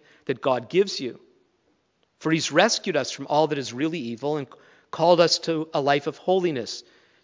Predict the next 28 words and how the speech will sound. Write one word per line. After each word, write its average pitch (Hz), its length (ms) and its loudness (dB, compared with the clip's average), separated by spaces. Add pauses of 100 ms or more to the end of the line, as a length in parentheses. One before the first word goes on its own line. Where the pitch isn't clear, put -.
not 170 200 4
because 170 260 -2
of 151 120 -4
any 143 200 -2
of 127 120 -6
our 127 120 0
achievements, 147 960 -6 (640)
but 147 120 0
for 147 220 2
his 143 160 0
own 131 160 -4
purpose. - 720 -8 (640)
Before 202 360 4
time 190 300 -2
began, 170 380 0
he 165 100 -4
planned 165 400 -2
to - 60 -12
give 147 220 -2
us 156 160 0
in 151 100 -6
Christ 151 440 -2
the 139 60 -4
grace 143 420 -4
to 139 120 -8
achieve 143 400 -8
this 139 160 -8
purpose. - 600 -10